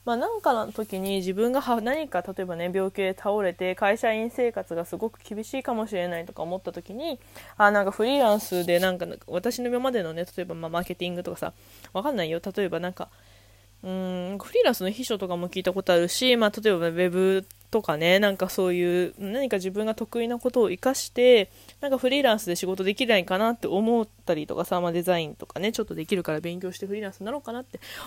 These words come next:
思うきっかけになったりとかさ、そういう、ね、自分がこうなんか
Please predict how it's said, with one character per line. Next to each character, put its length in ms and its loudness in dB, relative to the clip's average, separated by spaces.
思 320 2
う 140 2
き 140 -6
っ 20 -8
か 100 -2
け 160 -2
に 40 0
な 100 0
っ 40 -10
た 140 -6
り 60 -4
と 100 -10
か 120 -10
さ、 200 -6
そ 80 -4
う 40 0
い 200 2
う、 80 -6
ね、 60 -2
自 160 -4
分 220 -4
が 200 2
こ 240 -2
う 20 0
な 140 -6
ん 40 -12
か 200 -4